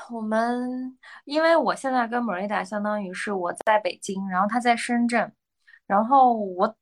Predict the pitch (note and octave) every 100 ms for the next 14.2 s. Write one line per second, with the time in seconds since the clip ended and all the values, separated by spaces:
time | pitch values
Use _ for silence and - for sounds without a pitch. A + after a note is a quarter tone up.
0 | - D4+ D#4 - A#3 A3+ F4+ D4+ B3+ D4+
1 | D4 C4 A#3 C4 A3+ G3+ A#3 A#3 A3 -
2 | - - A#3+ A3 D4+ C4+ C#4+ C4+ - _
3 | _ _ _ _ _ D4 D4 C4+ F#3 G3
4 | B3+ C#4 C4 - G3 A#3 A3 A#3 A#3 G#3
5 | E3+ F3+ - F3 A#3 G#3+ A3 A#3 G#3+ F3
6 | F#3 F#3 F3+ E3 - A3 G3+ G3 G3+ G#3
7 | - - - D3+ E3 G3 E3 _ _ _
8 | - _ _ - F#3+ G#3+ C4+ A#3 G3+ F#3+
9 | G3 G#3 A#3 - A3+ G3+ F#3+ A3 A3+ F#3
10 | E3+ F3+ E3+ A3 A3+ F#3 G3 A#3+ G#3+ F#3
11 | G3+ G#3+ - E3+ G3 F3+ G#3 F#3+ F#3+ -
12 | G#3 G3+ G3+ - - - - - D4 D4
13 | - A#3 G#3+ C4+ D4 D4+ B3+ B3+ B3 G3
14 | F#3 F#3+